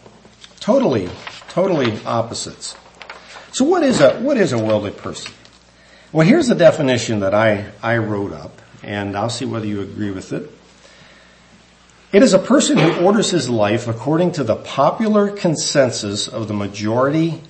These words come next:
in the age in which he lives, with little or no consideration to give,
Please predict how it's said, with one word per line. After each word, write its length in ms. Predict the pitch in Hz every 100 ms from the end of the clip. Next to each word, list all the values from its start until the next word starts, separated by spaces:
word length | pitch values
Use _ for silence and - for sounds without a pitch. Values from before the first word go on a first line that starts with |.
| -
in 140 | 151
the 180 | 107 113
age 380 | 117 120 127 117
in 160 | 110 98
which 160 | 104
he 160 | - 101
lives, 640 | 107 156 139 - - - - - - - - - - -
with 240 | 123 123
little 360 | 123 156 214 220
or 180 | 131 123
no 240 | 123 139
consideration 840 | - 143 - 127 113 107 - 113
to 80 | 113
give, 480 | 113 101 85 90